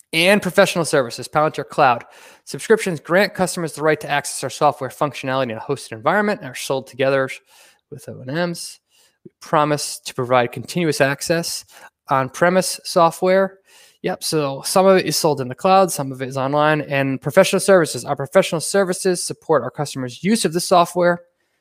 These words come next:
So they have, again, a team that goes in to help them customize and get trained on it. That costs us money. We spend a lot on sales. We spend a lot on R and D, overhead costs, interest, et cetera,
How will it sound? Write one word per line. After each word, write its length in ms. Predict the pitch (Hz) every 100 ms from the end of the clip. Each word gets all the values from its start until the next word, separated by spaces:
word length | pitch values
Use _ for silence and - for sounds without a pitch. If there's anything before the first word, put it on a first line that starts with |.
| _
So 140 | -
they 120 | 120
have, 440 | 123 135 135 135 127
again, 280 | 131 135 123
a 20 |
team 320 | - 170 160
that 160 | 139 127
goes 220 | 139 131
in 180 | 135 135
to 60 |
help 240 | 127 131 -
them 180 | 127 131
customize 640 | 160 - 143 135 135 131
and 80 | 120
get 100 | 120
trained 440 | - 139 131 113
on 160 | 107 107
it. 200 | 90 - _ _ _ - - _ _
That 100 | -
costs 260 | - 123 -
us 100 | -
money. 460 | 190 202 202 202 185 - - _
We 60 | -
spend 200 | - 117
a 40 |
lot 160 | 113 110
on 80 | 110
sales. 560 | - 196 190 185 175
We 40 | 143
spend 220 | - 113
a 60 | 113
lot 120 | 113
on 400 | 110 127 117 113
R 100 | 160
and 100 | 160
D, 420 | 160 208 202 202 -
overhead 480 | 147 160 151 160
costs, 720 | 160 165 160 160 - - - 131
interest, 600 | 135 147 - 143 - 113
et 160 | 110
cetera, 640 | - - 123 127 127 123